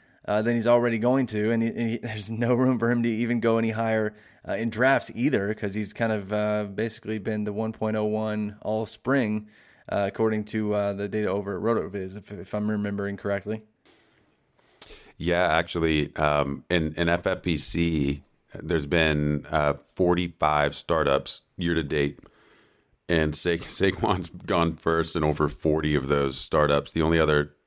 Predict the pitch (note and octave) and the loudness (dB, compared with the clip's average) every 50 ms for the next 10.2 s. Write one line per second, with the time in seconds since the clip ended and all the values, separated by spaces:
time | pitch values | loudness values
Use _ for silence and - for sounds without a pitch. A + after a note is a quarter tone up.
0 | _ _ - - F#2 E2+ E2+ E2 E2 D2+ D2 E2 D#2 E2 D#2+ D#2+ D#2+ D2 C#2+ D2+ | _ _ -4 -2 0 2 4 4 2 2 2 0 0 0 0 0 0 2 2 2
1 | D#2+ D#2+ D#2 - - - E2 D#2+ D#2+ D2+ - D#2+ D2+ C#2+ C#2+ D#2 D#2 D#2 D2 - | 0 0 -2 -6 -6 -2 0 0 0 0 -2 -2 -2 0 0 0 0 -2 -6 -4
2 | D#2 D#2 D2+ D2+ D2+ D2+ D2+ - D2+ D2+ D2 D2+ D2 D2 D2 D2 - C#2+ D2+ E2+ | -2 0 2 2 2 2 2 0 0 0 2 2 2 0 -2 -4 -8 -4 0 0
3 | E2 D2+ C#2+ D2+ D2+ D2+ - E2+ D#2 D#2 D2 D#2 D2 D2 D#2 D#2+ D#2+ D#2 D2 D2 | 0 2 2 2 0 0 -2 -2 -2 -2 -2 -2 -2 0 0 2 2 2 0 0
4 | D2+ D#2 D2+ D2+ D2 C#2+ D2 D#2+ D2 C2+ D2+ - - D#2+ D2 D2 D2 D2 D#2 E2 | 0 0 2 0 0 0 0 0 0 0 -2 -2 0 0 0 0 0 0 0 0
5 | D#2 D2+ D2+ - - - D#2+ D#2 D2+ D2+ D#2+ D#2 C#2+ D2 D2+ D2+ D#2 D2+ - F2+ | 0 0 0 -2 -2 -2 -2 -2 0 0 -2 0 0 2 2 0 0 -2 -2 -2
6 | E2 D2 E2 D2+ D2+ D#2 D2 D2+ D#2 D2+ - - D2+ D2 D2 - D#2 D2+ D2 D2 | -2 -2 -4 -4 -2 0 0 0 -2 -4 -6 -8 -10 -6 -2 0 0 2 2 2
7 | D2 C#2+ D2 C#2+ - D#2+ D#2 D2 - D2+ D2 D2+ D2 C#2+ D#2+ D2+ C#2+ C2+ C2+ C2+ | 0 0 -2 -2 -2 -2 -2 0 -2 -4 -4 -4 -2 0 0 0 0 -2 -4 -6
8 | - - D#2+ D2+ D2 - - - - - - - - E2+ F2 F#2 G2 A2 G2+ F#2+ | -4 0 2 2 2 0 -2 -8 -20 -20 -20 -6 0 0 2 2 2 0 0 0
9 | F#2 F2 F2+ F#2 E2+ F2 F#2 F#2+ F#2+ F#2 F2+ - E2+ E2 F2 E2+ E2+ E2 F2 E2+ | 2 2 0 0 0 -2 -2 -2 -2 0 0 -2 0 2 2 4 4 4 4 4
10 | E2+ E2 - | 2 2 -2